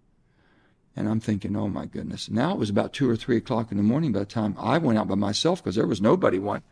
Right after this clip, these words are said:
By that time, I said, "It's gotta be done. Someone's gotta face it."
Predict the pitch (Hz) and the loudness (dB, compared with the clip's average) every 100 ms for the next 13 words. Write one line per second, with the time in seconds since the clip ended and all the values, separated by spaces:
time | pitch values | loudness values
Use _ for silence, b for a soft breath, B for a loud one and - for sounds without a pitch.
0 | _ - 110 123 170 - 98 101 104 _ | _ -2 2 4 2 0 -2 -2 -6 _
1 | 196 - 107 - 98 - 101 - 110 101 | -10 -4 0 0 -2 -4 -6 0 0 0
2 | 101 98 104 107 - 120 113 107 117 - | -2 -2 -4 -4 -2 0 0 -2 -4 -6
3 | - - - - | -8 -6 -6 -8